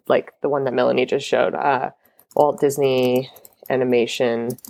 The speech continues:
Building. Let's see if it comes up. Like, you can just find information about a pin because,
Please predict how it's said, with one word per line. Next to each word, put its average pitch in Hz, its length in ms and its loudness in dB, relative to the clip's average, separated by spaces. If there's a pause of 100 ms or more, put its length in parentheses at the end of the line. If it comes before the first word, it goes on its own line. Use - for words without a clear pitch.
(360)
Building. - 680 0 (440)
Let's - 160 -10
see - 60 4
if - 120 -2
it - 80 -6
comes - 220 -6
up. - 200 0
Like, 143 180 2
you 156 80 2
can 151 120 -6
just 143 280 0
find 135 400 2
information 135 520 0
about 127 220 2
a 135 40 0
pin 127 280 -2
because, 120 720 -4